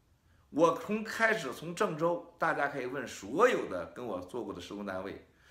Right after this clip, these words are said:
我在盖郑州裕达和郑州裕达花园小区的时候，和裕达别墅的时候，我最起码的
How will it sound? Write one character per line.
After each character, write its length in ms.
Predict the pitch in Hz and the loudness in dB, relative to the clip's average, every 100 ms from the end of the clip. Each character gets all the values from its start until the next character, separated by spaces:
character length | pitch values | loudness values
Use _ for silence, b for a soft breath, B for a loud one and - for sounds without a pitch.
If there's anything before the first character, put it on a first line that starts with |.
| b b | b b
我 160 | 135 | 2
在 160 | 139 208 | 6 6
盖 240 | 202 202 | 6 6
郑 220 | 170 185 175 | 4 0 -2
州 120 | 185 | -2
裕 160 | 175 | -2
达 220 | - 87 107 | -2 -2 -2
和 140 | 135 | -4
郑 260 | 135 190 160 | -4 -4 -2
州 320 | 165 160 - | -4 -4 -8
裕 160 | 185 139 | -8 -2
达 160 | 131 | 0
花 240 | - 170 147 | 2 0 0
园 160 | 143 | -2
小 200 | 147 90 | -4 -8
区 200 | 87 151 | -8 -8
的 120 | 135 | -6
时 100 | 107 | -6
候， 260 | 80 - - B B | -10 -14 -20 B B
和 160 | - 156 | -4 -4
裕 180 | 196 | -2
达 160 | 147 135 | 0 0
别 260 | 139 123 175 | 0 -2 -2
墅 220 | - 135 | -2 -4
的 100 | 98 | -6
时 100 | 80 | -8
候， 220 | 76 - _ b b b b | -12 -16 _ b b b b
我 260 | - 147 143 | 0 4 6
最 320 | - 269 - | 4 0 0
起 300 | - - 220 | 0 0 0
码 200 | 196 | 0
的 80 | 107 | -2